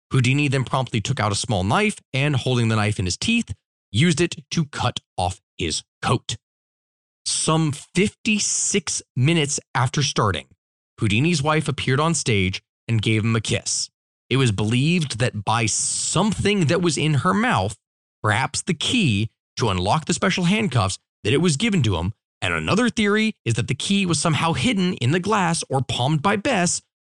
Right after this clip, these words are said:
But either way, Houdini then went back beyond the curtain, and after an hour and ten minutes, he emerged free. As he was paraded around on the shoulders of the cheering crowds, he broke down and wept,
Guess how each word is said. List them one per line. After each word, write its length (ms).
But 220
either 320
way, 300
Houdini 640
then 280
went 280
back 280
beyond 260
the 60
curtain, 460
and 100
after 340
an 120
hour 540
and 240
ten 340
minutes, 380
he 160
emerged 560
free. 300
As 140
he 160
was 180
paraded 460
around 440
on 100
the 60
shoulders 540
of 100
the 60
cheering 380
crowds, 440
he 120
broke 420
down 240
and 220
wept, 260